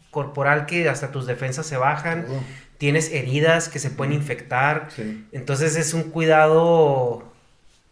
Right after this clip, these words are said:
Speaker 1: eh, casi, casi traumatizante, ¿no? El,
Speaker 2: Sí, mira,
Speaker 1: la
Speaker 2: Badwater dos mil catorce, mi recuperación, fíjate cómo fue. Yo terminé Badwater dos mil catorce.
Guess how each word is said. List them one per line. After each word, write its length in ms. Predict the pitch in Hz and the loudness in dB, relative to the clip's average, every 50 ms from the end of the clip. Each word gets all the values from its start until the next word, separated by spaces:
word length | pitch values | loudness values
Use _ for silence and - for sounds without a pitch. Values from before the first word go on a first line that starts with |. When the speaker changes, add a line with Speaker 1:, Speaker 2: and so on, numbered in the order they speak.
| _ - | _ -10
Speaker 1:
eh, 400 | 160 151 156 160 151 151 131 143 | -8 -6 -6 -6 -6 -8 -8 -6
casi, 400 | - 143 139 139 - 160 156 156 | -2 0 0 0 0 -2 -4 -2
casi 600 | - 165 156 151 - 160 165 165 165 156 156 - - | 0 0 -2 0 -2 -2 -2 -2 -2 -4 -4 -6 -2
traumatizante, 880 | 147 131 131 135 131 127 127 131 117 - 135 135 143 143 143 151 151 | 0 0 2 2 0 -2 -4 -6 -8 -6 -6 -6 -6 -4 -4 -4 -4
¿no? 220 | 151 151 156 156 147 | -2 -4 -4 -6 -6
El, 260 | 139 131 127 123 120 | -8 -8 -10 -12 -10
Speaker 2:
Sí, 140 | - - 135 | -6 -2 0
mira, 260 | 139 147 151 147 143 | 2 4 4 6 4
Speaker 1:
la 100 | 143 143 | 4 2
Speaker 2:
Badwater 500 | 143 131 156 151 151 151 165 170 190 196 185 | 0 0 0 2 2 4 4 4 4 4 2
dos 120 | 170 147 | 2 2
mil 120 | 143 147 | 2 2
catorce, 400 | 147 175 151 170 175 170 - 190 | 2 2 0 0 -2 -2 -2 -2
mi 60 | 185 175 | -2 -2
recuperación, 560 | 151 139 147 127 - 131 120 110 131 131 131 | -2 -2 -4 -4 -6 -6 -6 -4 -4 -4 -4
fíjate 260 | 143 151 151 147 - | -2 -2 -2 -2 -4
cómo 220 | - 131 131 131 | -4 -4 -4 -4
fue. 160 | 131 131 113 107 - - - - - - - _ _ _ _ _ _ _ _ _ _ _ _ - | -4 -6 -8 -10 -12 -16 -18 -20 -20 -20 -20 _ _ _ _ _ _ _ _ _ _ _ _ -6
Yo 120 | 139 131 135 | -2 -2 0
terminé 300 | 139 170 170 151 143 151 | 2 2 2 4 4 4
Badwater 380 | 160 160 160 156 151 151 151 147 | 4 4 4 4 2 2 2 2
dos 100 | 147 131 | 0 0
mil 100 | 131 127 | 0 0
catorce. 340 | 143 131 - 131 113 113 | -2 -2 -2 -4 -6 -8